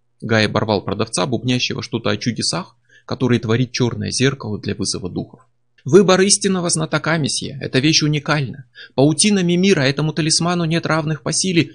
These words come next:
Сколько стоит? Во всей моей лавке. Используйте его лишь в случае особой важности, но я... Сколько это стоит?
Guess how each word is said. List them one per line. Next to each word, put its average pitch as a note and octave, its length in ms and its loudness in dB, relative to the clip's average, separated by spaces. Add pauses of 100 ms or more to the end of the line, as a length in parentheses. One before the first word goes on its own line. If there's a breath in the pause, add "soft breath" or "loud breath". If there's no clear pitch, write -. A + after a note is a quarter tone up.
(140 loud breath)
Сколько D3 460 4
стоит? - 480 -2 (640 soft breath)
Во C#3 160 2
всей G3 280 2
моей F3 260 0
лавке. D#3+ 420 -6 (120)
Используйте F#3+ 640 0
его F#3+ 200 2
лишь F#3 160 0
в - 80 -8
случае F3+ 340 -2
особой D#3+ 360 0
важности, E3 520 -2
но C#3+ 160 -2
я... E3 220 -2 (240 loud breath)
Сколько D#3+ 800 4
это A2+ 560 2
стоит? - 540 -4